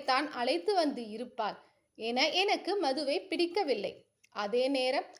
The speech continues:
அக்காவின் கோபம் கூட நடிப்பாகத்தான் இருக்கும் என்று நான் நினைத்தேன். அதுதான் அவர் இப்படி நடித்து தனக்கு மதுவை பிடிக்காத மாதிரி காட்டிவிட்டு அவள் மூலம் ஏதோ செய்ய போகிறாள் என்றுதான் அதில் நான்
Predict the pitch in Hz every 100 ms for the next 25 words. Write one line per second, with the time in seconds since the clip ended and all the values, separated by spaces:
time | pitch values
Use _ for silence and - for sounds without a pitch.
0 | _ _ - 208 - 359 403 415 311 -
1 | 240 233 294 392 381 403 440 320 285 311
2 | 339 320 302 302 302 415 302 311 311 320
3 | 277 - 254 226 320 440 392 359 294 247
4 | - 220 196 - _ _ _ - 208 220
5 | 247 262 349 415 349 330 247 233 - 370
6 | 440 359 277 262 - 262 240 254 - _
7 | _ 381 440 508 466 330 269 339 415 392
8 | 277 285 349 339 392 381 339 320 302 -
9 | 226 214 302 277 285 - 381 440 - _
10 | - 208 269 415 440 427 427 349 311 311
11 | 320 311 262 233 359 392 339 294 285 262
12 | 247 214 214 226 254 294 - - _ _
13 | - 320 453 415 254 262